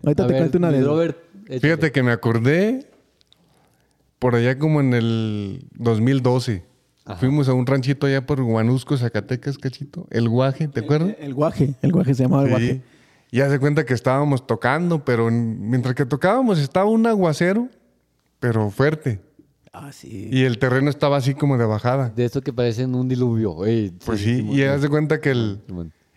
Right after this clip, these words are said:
Speaker 3: ese rancho está como en, en, abajo de dos cerros, ¿verdad?
Speaker 1: Sí.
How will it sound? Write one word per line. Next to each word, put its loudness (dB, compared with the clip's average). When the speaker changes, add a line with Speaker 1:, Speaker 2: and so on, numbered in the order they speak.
Speaker 3:
ese 2
rancho 2
está 0
como 2
en, 0
en, 0
abajo 0
de 2
dos 0
cerros, 0
¿verdad? 0
Speaker 1:
Sí. -14